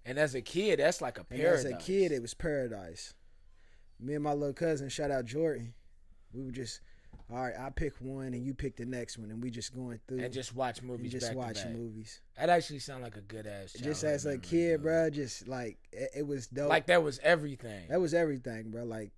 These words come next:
Speaker 2: "Can I please go over here?" And you know what I'm saying? "Can she babysit me, please?" We
Speaker 1: So
Speaker 2: go
Speaker 1: you say, like, you kinda, you take towards Halloween, maybe you think you got some kinda sentimental value that reminds you of that?
Speaker 2: Exactly. 'Cause she had all of 'em. She had,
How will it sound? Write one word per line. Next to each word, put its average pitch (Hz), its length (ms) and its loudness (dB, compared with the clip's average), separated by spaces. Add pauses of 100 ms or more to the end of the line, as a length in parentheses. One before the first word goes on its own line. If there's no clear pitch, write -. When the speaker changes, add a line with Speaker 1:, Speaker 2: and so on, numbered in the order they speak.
(160)
Speaker 2:
"Can 151 120 -6
I 170 100 -2
please 180 380 2
go 170 140 6
over 165 160 2
here?" 170 280 2
And 143 180 -2
you 147 60 -2
know 151 80 -2
what 147 80 -2
I'm 139 120 -6
saying? 156 180 -4
"Can 151 100 -2
she 214 180 0
babysit 190 460 6
me, 185 140 0
please?" 196 540 2 (840)
We 160 180 2
Speaker 1:
So 165 80 6
Speaker 2:
go 165 60 6
Speaker 1:
you 190 200 4
say, 180 240 8
like, 143 260 6
you 165 140 -2
kinda, 147 440 0
you 123 160 -6
take 135 320 -2
towards 135 300 -2
Halloween, 127 460 -4
maybe 123 240 -4
you 120 100 -6
think 117 280 -8
you 113 80 -12
got 110 260 -6
some 113 200 -10
kinda 107 240 -8
sentimental 107 480 -10
value 107 360 -6
that 98 120 -8
reminds 104 480 -10
you 101 80 -12
of 98 60 -12
that? 104 240 -10
Speaker 2:
Exactly. 120 600 -8 (360)
'Cause 135 200 -6
she 151 180 -2
had 127 300 -4
all 117 320 -6
of 113 200 -8
'em. 113 280 -10
She - 300 -8
had, 113 500 -6